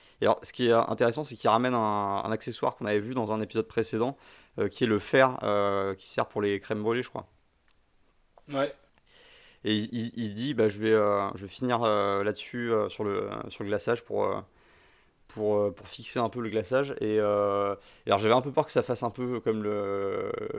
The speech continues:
Speaker 1: comme l'effet qu'il y avait eu. Et je, je sais plus qui avait utilisé ce, ce fer. Euh, mais ça avait moyennement marché sur la, sur la cuisson instantanée, tu te rappelles ?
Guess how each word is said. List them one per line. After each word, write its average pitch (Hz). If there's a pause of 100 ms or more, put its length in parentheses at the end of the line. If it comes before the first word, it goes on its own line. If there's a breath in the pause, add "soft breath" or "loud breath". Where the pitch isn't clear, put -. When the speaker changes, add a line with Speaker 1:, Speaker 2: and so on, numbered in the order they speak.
(400)
Speaker 1:
comme 104
l'effet 107
qu'il 110
y -
avait 101
eu. 110 (120)
Et 101
je, 104
je 95
sais 92
plus -
qui -
avait 101
utilisé 101
ce, 95
ce -
fer. 110 (840 soft breath)
Euh, 95 (320)
mais 104
ça -
avait 98
moyennement 107
marché 107
sur -
la, 101
sur -
la 107
cuisson 113
instantanée, 107
tu 107
te -
rappelles ? 104